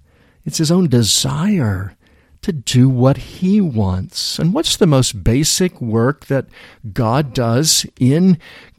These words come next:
conversion, in regeneration unto conversion? Well,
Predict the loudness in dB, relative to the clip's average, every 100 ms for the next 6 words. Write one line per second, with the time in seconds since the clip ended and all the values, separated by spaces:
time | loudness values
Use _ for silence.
0 | _ -4 2 4 4 2 2 4 2 2
1 | 2 0 0 2 4 2 0 -6 _ 0
2 | 2 2 4 4 4 2 0 -2 -2 0
3 | 0 0 -4 -2 -2 0 0 0